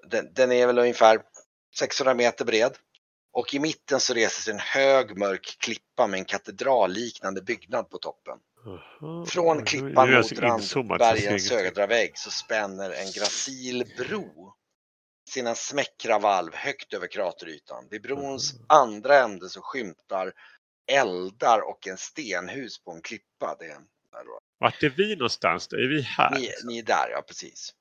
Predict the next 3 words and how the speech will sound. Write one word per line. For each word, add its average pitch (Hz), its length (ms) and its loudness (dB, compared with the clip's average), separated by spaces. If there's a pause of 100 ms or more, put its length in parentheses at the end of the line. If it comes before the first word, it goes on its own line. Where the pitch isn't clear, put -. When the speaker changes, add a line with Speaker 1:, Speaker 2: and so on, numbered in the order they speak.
(520)
Speaker 1:
Ehm, 123 500 6 (1500)
i 196 180 -2
kraterns, 123 960 2